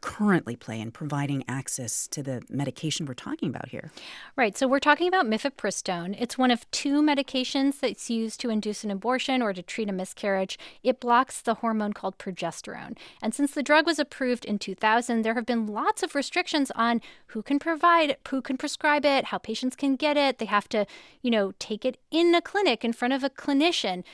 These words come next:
Speaker 2: Those rules loose-, loosened a bit in the pandemic, and at this point, about half of all abortions in the country are done with medications, so it's a big part of this story. In January, the Food and Drug Administration announced that it would allow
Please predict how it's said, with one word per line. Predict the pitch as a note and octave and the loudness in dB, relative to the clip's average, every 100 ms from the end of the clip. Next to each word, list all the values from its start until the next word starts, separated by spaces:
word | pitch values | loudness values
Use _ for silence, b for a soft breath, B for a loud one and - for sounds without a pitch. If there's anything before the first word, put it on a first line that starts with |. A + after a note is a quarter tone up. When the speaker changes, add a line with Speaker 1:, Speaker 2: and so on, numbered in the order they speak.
| B B | B B
Speaker 2:
Those | - E4+ G4 C#4 | 0 4 2 0
rules | C4 C4 C4 A#3+ | 0 2 2 0
loose-, | A3 G#3+ A#3+ B3 - - | -8 -4 -2 -4 -8 -8
loosened | A3 A#3 A#3+ A#3 | -4 -4 -2 -4
a | A3 | -2
bit | G3 F#3 | -4 -4
in | |
the | G3 | -8
pandemic, | - F3 G3 G#3 A3 A3+ - | -8 -12 -8 -4 -4 -4 -8
and | G#3+ G3+ G3+ - | -4 -4 -6 -6
at | B3 | -2
this | E4+ | -4
point, | - E4 | 0 0
about | A3+ - | 0 -4
half | - G#3 G3+ A#3 | -2 -2 -2 -4
of | |
all | G#3+ G3+ G#3 | -4 -4 -4
abortions | G3+ G3 G3+ G#3+ G#3+ | -6 -8 -8 -8 -6
in | F#3 | -8
the | |
country | F#3 G#3+ G#3+ A#3 A#3 | -6 -6 -4 -4 -4
are | G#3 | -4
done | F#3 F#3 G#3+ | -4 -4 -2
with | B3+ C4 | -4 0
medications, | A3 B3 D#4+ F#4 G3+ E3 | -2 -2 -2 -2 -4 -8
so | - - | -12 -6
it's | A3 B3 | -6 -4
a | |
big | G3+ F#3+ G#3 | -8 -8 -8
part | - F#3 G#3 - | -8 -6 -6 -6
of | G3+ - | -10 -8
this | G3+ | -10
story. | - A3+ C4 F3+ F#3+ B B B B B - | -8 -4 -2 -2 -4 B B B B B -2
In | E4 G4+ | 2 4
January, | C#4+ B3 G#3 F3+ F3 A#3 | 4 4 2 -2 -2 -2
the | A3+ | -6
Food | - B3 | -4 -2
and | E4+ | 0
Drug | D#4 C4+ | 0 0
Administration | B3 A3+ A3 G#3+ G#3 G#3 | -2 -2 -4 -6 -6 -6
announced | G3+ G3 G#3+ - - | -4 -2 -4 -8 -8
that | G#3+ F#3+ | -6 -4
it | B3 C#4 | -4 -2
would | E4+ | -2
allow | F4 B3 G#3+ G#3 | 0 2 2 2